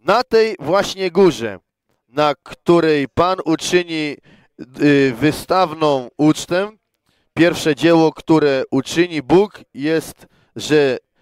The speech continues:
zniszczy tego, który jest władcą i Bogiem tego świata i który niedo-, niedowier-, niedowiernym ludziom, ludziom,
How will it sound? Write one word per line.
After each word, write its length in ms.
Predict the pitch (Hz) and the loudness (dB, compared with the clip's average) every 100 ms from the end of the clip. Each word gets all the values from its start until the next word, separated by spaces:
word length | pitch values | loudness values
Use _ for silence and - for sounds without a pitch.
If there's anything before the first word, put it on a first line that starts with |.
| _ _ _ _ - | _ _ _ _ -14
zniszczy 760 | 107 104 156 196 - - 196 | -12 -10 -2 -2 -2 -2 -2
tego, 520 | - 175 185 175 226 240 _ _ _ _ _ _ _ | 0 0 0 0 0 -2 _ _ _ _ _ _ _
który 400 | - - 180 170 | -4 2 4 4
jest 440 | 165 151 - - 139 123 | 0 -2 -6 -8 -4 -2
władcą 760 | 123 156 196 190 - - 160 143 | 0 2 2 0 -6 -4 -4 -2
i 140 | 147 | -4
Bogiem 360 | 131 185 160 147 | 0 0 0 -6
tego 220 | 147 139 | -4 -4
świata 600 | - 156 160 202 214 214 _ _ _ _ _ _ | -4 -2 -2 0 -2 -4 _ _ _ _ _ _
i 140 | 147 143 | 0 0
który 520 | - 180 185 220 233 _ _ _ _ _ _ _ _ _ _ _ _ _ _ _ _ _ _ _ _ _ _ _ | 2 4 4 0 -8 _ _ _ _ _ _ _ _ _ _ _ _ _ _ _ _ _ _ _ _ _ _ _
niedo-, 800 | 143 160 160 165 156 147 139 131 117 _ _ _ _ - | -6 -4 2 4 4 2 0 -2 -6 _ _ _ _ -8
niedowier-, 840 | 160 156 135 160 175 170 135 - | -2 0 0 0 0 0 -4 -16
niedowiernym 920 | 143 156 151 135 165 190 180 170 147 | -8 -2 0 0 2 0 -2 -6 -6
ludziom, 600 | 127 139 160 151 190 214 _ _ - | 0 4 4 4 0 0 _ _ -6
ludziom, 480 | 151 202 180 196 | 0 2 2 2